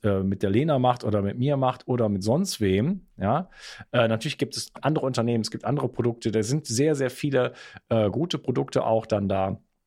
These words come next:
Ähm, sucht euch was aus.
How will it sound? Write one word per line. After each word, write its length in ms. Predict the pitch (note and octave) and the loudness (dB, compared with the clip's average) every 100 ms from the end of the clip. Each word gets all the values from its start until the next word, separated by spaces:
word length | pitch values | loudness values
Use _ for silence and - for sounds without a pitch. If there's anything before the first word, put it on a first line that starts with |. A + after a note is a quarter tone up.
| _ _ _ - _ | _ _ _ -20 _
Ähm, 580 | G#2+ F#2+ F#2+ F#2+ F#2 - _ _ - | 2 2 2 0 -2 -6 _ _ -6
sucht 280 | G#2 C3+ - | -4 -4 -4
euch 160 | B2 | -4
was 160 | - F#2+ | -2 -2
aus. 420 | G#2 B2+ D3 - | 0 2 2 0